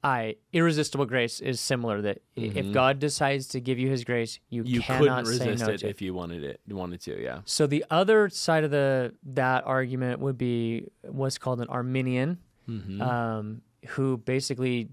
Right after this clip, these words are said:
Speaker 1: Jacobus Arminianus came up with five points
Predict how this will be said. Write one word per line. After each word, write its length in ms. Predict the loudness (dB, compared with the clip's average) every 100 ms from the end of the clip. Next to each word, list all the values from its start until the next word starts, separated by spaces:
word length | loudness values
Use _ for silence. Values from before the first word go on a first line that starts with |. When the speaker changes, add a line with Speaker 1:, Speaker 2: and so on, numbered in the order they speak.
| -12 -8
Speaker 1:
Jacobus 800 | -8 -2 -2 0 -2 -4 -6 -4
Arminianus 720 | -4 -2 -2 -2 -4 -6 -8
came 220 | -4 -2
up 140 | -2
with 120 | -2 -2
five 520 | 0 0 0 -4 -12 -8
points 520 | -4 -2 -4 -8